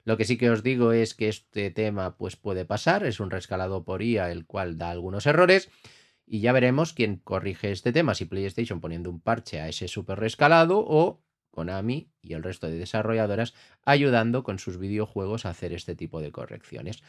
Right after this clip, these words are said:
Por el momento no tenemos solución, veremos qué es lo que sucede en un futuro. Y por último tenemos la noticia de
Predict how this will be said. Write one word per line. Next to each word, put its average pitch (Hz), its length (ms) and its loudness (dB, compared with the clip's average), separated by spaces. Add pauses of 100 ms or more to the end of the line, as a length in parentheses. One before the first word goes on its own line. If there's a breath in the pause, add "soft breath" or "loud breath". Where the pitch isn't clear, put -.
(400 soft breath)
Por 123 140 4
el 139 80 4
momento 139 340 4
no 120 140 2
tenemos 120 340 2
solución, 196 680 4 (100)
veremos 104 420 -2
qué 101 120 -4
es 82 100 -4
lo 82 160 -4
que 85 80 -8
sucede 127 500 2
en 120 220 6
un 101 260 2
futuro. 82 540 -8 (1700 soft breath)
Y 160 120 6
por 196 160 12
último 240 360 8
tenemos 196 280 4
la 190 120 8
noticia 180 500 6
de 165 460 4